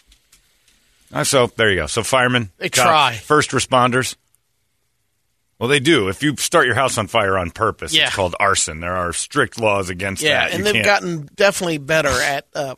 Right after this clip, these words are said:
Speaker 1: Arson?
Speaker 2: figuring that out. No,
Speaker 1: Oh,
Speaker 2: figuring
Speaker 1: they've
Speaker 2: out
Speaker 1: known
Speaker 2: that
Speaker 1: for a long time. I was in, I was in a class in, in, uh, M C C years ago, and they sh-, they had a fire guy come in. It was a criminal investigations class, and they had all these cases of, like, burns and things like that looked like a natural fire. And then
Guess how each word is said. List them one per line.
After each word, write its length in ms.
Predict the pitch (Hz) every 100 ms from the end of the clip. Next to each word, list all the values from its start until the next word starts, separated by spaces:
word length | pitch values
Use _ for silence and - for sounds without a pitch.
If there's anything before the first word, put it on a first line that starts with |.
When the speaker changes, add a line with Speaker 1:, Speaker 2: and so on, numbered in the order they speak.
| -
Speaker 1:
Arson? 240 | 135 190
Speaker 2:
figuring 260 | 180 143 135
that 180 | 131 123
out. 340 | 123 104 - - _ _ -
No, 180 | 139
Speaker 1:
Oh, 120 | 117 90
Speaker 2:
figuring 300 | 156 139 139
Speaker 1:
they've 160 | -
Speaker 2:
out 80 | 123
Speaker 1:
known 180 | 139 123
Speaker 2:
that 80 | 120
Speaker 1:
for 120 | 104
a 60 |
long 300 | 98 110 98
time. 300 | 85 101 87 80
I 220 | 73 160
was 160 | 135
in, 220 | 92 85 - _ _ _ -
I 60 | 143
was 140 | 135
in 60 | 92
a 60 |
class 400 | - 120 117 -
in, 220 | 92 82 80 _ _ _
in, 300 | 95 85 80
uh, 160 | 80 78
M 160 | 117
C 200 | - 104
C 200 | - 135
years 380 | 139 95 90 80
ago, 260 | 80 80 78
and 100 | 82
they 180 | 76 73
sh-, 220 | - 85
they 80 | 90
had 120 | 85
a 20 |
fire 280 | - 110 107
guy 140 | 104 101
come 180 | 107
in. 60 | 101
It 60 | 92
was 100 | 78
a 220 | 73 71 _ _
criminal 240 | - 139 113
investigations 680 | 101 101 85 92 98 104
class, 360 | - 107 104 - _ _ _ _ _ -
and 120 | 95
they 80 | 87
had 100 | 92
all 120 | 95
these 200 | 85 -
cases 440 | - 110 - 87
of, 160 | 82 73
like, 200 | 78 69
burns 520 | 78 101 101 98 92
and 100 | 95
things 200 | 104 90
like 140 | 95
that 120 | 85 85
looked 180 | 98
like 120 | 92 82
a 40 |
natural 380 | 85 90 - 90
fire. 360 | - 87 95 -
And 100 | 101
then 220 | 104 92